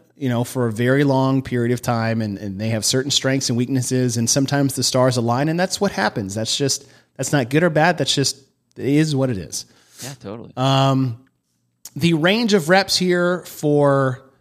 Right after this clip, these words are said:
Speaker 1: this part for the men was basically, if you're getting sixty plus, not including the two hundred double unders, right? That's just a buy-in.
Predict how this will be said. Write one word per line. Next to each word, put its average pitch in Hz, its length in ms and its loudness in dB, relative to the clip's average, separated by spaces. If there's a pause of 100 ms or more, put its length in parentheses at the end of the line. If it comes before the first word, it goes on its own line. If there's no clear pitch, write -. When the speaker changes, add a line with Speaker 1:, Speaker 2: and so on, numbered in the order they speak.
(280)
Speaker 1:
this 147 280 -2
part 147 580 0
for 135 220 -4
the 123 80 -2
men 139 380 0
was 120 500 -2 (800)
basically, 151 540 2
if 135 120 0
you're 151 80 4
getting 151 340 2
sixty - 540 -2
plus, 120 640 -2 (220)
not 127 280 2
including 139 380 2
the 127 80 2
two 135 160 0
hundred 131 180 2
double 113 220 0
unders, 139 480 0 (100)
right? 120 200 -2
That's 113 240 -4
just - 200 -4
a 107 60 -6
buy-in. 98 540 -6